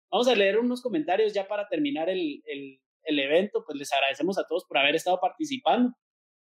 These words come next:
Eh, gracias a Joaquín, Gustavo,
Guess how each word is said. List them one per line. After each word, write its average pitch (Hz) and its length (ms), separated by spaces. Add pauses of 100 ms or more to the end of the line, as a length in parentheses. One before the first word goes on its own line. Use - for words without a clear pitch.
Eh, 156 640
gracias 175 440
a 170 240
Joaquín, 202 680 (120)
Gustavo, 208 800